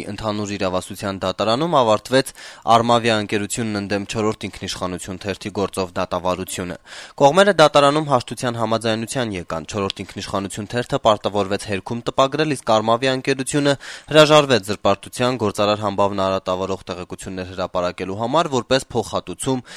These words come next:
երկու միլիոն դրամի պահանջից։ Թերթի լրագրող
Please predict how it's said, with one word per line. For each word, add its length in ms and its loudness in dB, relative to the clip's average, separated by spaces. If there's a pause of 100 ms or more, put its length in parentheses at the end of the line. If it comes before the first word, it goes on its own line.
(240)
երկու 320 2
միլիոն 320 -4
դրամի 400 -4
պահանջից։ 560 -6 (320)
Թերթի 320 -2
լրագրող 340 4